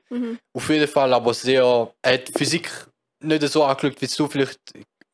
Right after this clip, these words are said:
Speaker 2: anschaust. Oder wie es heute allgemein von Leuten angeschaut wird.
Speaker 1: Ja.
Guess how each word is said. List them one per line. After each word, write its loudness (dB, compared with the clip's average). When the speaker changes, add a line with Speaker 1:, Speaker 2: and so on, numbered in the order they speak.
Speaker 2:
anschaust. 0
Oder 0
wie 0
es -8
heute -6
allgemein 0
von -6
Leuten -2
angeschaut -2
wird. 2
Speaker 1:
Ja. -8